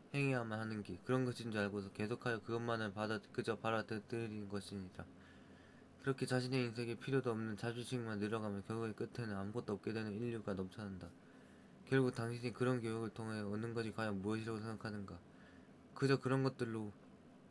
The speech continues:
결국 당신의 인생이 바뀌며 살아갈 수 있다고 생각하는가?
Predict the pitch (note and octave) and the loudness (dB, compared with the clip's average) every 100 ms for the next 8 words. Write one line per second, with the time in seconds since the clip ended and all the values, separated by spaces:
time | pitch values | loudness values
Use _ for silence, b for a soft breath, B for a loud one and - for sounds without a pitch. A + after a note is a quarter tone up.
0 | - - - - - C3 B2+ A#2+ A#2 A2+ | -20 -20 -20 -20 0 4 6 4 -2 2
1 | C3 A#2+ A#2 A2+ G2+ G#2 A#2 A2+ C3+ B2+ | 2 2 0 -4 -6 -6 -2 -2 2 2
2 | A#2+ A2+ A2+ A#2 G#2+ G#2+ G#2+ G2+ F#2 F#2 | 2 0 0 0 0 -2 -2 -2 -4 -6